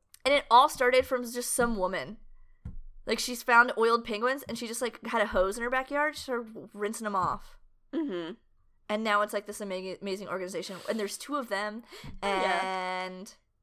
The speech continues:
Speaker 1: everyone should move to South Africa and work for Sand Cobb.
Speaker 2: I think that's a really good goal.
Speaker 1: <laughs> It's my goal.
Speaker 2: I'm in. You convinced me.
Speaker 1: That, I think,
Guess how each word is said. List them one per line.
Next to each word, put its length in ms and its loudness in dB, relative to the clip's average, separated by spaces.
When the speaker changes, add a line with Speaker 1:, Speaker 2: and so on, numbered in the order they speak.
Speaker 1:
everyone 400 2
should 300 -8
move 460 -4
to 80 -6
South 300 -2
Africa 580 -2
and 240 -4
work 200 -2
for 120 -14
Sand 300 -14
Cobb. 320 -8
Speaker 2:
I 260 -2
think 200 -14
that's 180 -8
a 60 -10
really 220 -8
good 160 -8
goal. 200 -6
Speaker 1:
<laughs> 120 8
It's 100 -14
my 180 -2
goal. 340 0
Speaker 2:
I'm 160 0
in. 320 0
You 200 -6
convinced 440 -4
me. 240 -12
Speaker 1:
That, 260 6
I 20 2
think, 220 -4